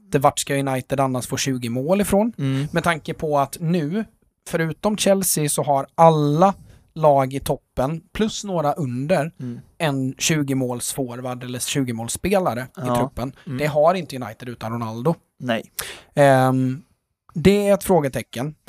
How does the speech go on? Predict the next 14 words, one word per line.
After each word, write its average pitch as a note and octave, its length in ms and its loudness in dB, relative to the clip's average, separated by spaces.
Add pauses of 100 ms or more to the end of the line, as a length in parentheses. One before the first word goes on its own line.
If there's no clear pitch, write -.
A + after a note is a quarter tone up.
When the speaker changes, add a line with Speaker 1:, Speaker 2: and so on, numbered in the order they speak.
(220)
Speaker 1:
Det E3+ 80 0
andra C#3+ 280 2
frågetecknet C#3+ 680 0
är D3 80 4
ju A#2+ 200 2
då, A#2+ 260 0 (120)
vad C#3+ 220 6
får C#3+ 220 0
United B2+ 480 -2
ut F#3+ 480 2
av A2+ 160 -4
att A#2 60 -6
sälja A2 280 -4
Ronaldo? G#2 460 -10